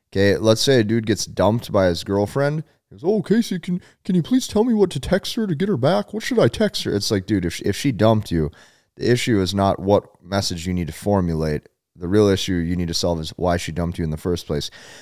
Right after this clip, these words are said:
Majority of time in life, men want to solve symptom level problems. Okay, in actuality, every question you have about dating, female nature, what, what to text, how to talk, all of this stuff gets cleared up when you finally fix the root.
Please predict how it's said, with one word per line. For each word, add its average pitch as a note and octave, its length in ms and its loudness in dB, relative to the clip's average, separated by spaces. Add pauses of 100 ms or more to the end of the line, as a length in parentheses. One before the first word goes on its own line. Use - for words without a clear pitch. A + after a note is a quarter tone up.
(100)
Majority D3 400 2
of C3 100 2
time B2+ 300 4
in A2+ 80 2
life, G#2 240 2
men G#2+ 380 4
want G#2 220 2
to G2+ 100 -4
solve F#2+ 360 0
symptom G#2+ 640 2
level F2+ 300 2
problems. D#2 720 -2 (540)
Okay, G#2+ 320 4
in G#2+ 180 0 (160)
actuality, A2 920 2
every D3+ 240 2
question C#3 500 0
you A#2 120 2
have A2+ 140 4
about F#2 360 -2
dating, G2+ 400 0
female G2 400 -2
nature, F#2 420 -2
what, F#2+ 340 0
what G#2+ 220 -2
to F#2 100 -4
text, G2 380 -2
how A#2 160 -2
to G2+ 80 0
talk, G2 380 -4
all B2+ 240 0
of D3+ 80 -6
this A2+ 140 -2
stuff - 260 -2
gets - 200 -4
cleared A2 360 -2
up F2+ 200 0
when F#2+ 120 -2
you F2+ 80 -2
finally G2+ 360 -2
fix - 300 -6
the F2 160 -4
root. G2+ 420 0